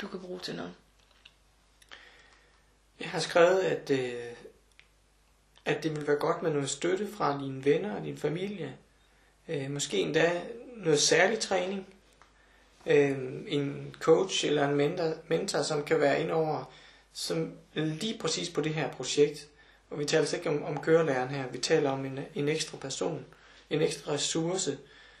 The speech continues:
Speaker 2: som du også kan, øh, kan slippe noget af det her sammen med. Øh,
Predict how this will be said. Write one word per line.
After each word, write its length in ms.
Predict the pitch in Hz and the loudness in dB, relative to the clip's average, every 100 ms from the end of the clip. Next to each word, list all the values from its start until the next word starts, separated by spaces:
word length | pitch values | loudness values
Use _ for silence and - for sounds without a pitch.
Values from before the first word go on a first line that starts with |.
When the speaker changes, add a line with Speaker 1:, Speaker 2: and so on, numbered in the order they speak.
| _ | _
Speaker 2:
som 220 | - - | -4 -2
du 160 | 139 139 | 0 2
også 280 | 139 139 156 - | 2 2 -2 -4
kan, 340 | 156 131 131 | -4 -4 -4
øh, 240 | 127 123 | -6 -6
kan 120 | - 139 | -4 0
slippe 400 | - 160 160 160 | 0 2 0 0
noget 180 | 139 | -2
af 60 | 139 | 0
det 120 | 143 | 0
her 120 | 147 | 0
sammen 320 | 135 139 135 123 | -4 -4 -4 -8
med. 160 | 123 139 - - - - - _ _ | -12 -14 -20 -20 -20 -20 -20 _ _
Øh, 260 | 180 143 135 | -6 -6 -6